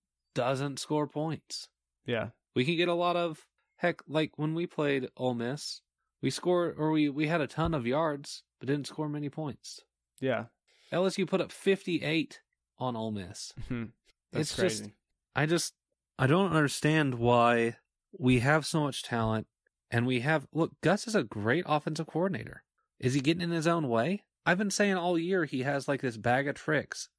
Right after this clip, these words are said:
Speaker 1: that he's just been holding on to. I don't know about you, man, but I didn't see a single trick that was displayed on Saturday.
Speaker 2: Yeah. I mean, okay, so the only two that I did see,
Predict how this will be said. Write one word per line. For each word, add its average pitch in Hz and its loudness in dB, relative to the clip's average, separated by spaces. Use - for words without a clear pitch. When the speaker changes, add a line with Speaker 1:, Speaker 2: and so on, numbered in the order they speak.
Speaker 1:
that 113 -4
he's 117 0
just 120 -2
been 120 -4
holding 127 0
on 135 -2
to. 98 -8
I 131 0
don't 196 4
know 240 2
about 202 4
you, 185 0
man, 135 2
but 113 0
I 160 4
didn't 240 0
see 190 4
a 151 4
single 180 2
trick - 0
that - -2
was 113 0
displayed 127 0
on 139 0
Saturday. - -4
Speaker 2:
Yeah. 120 0
I 143 -2
mean, 139 6
okay, 135 4
so 151 6
the 139 -2
only 196 2
two 180 2
that 147 4
I 127 4
did 120 -4
see, 156 0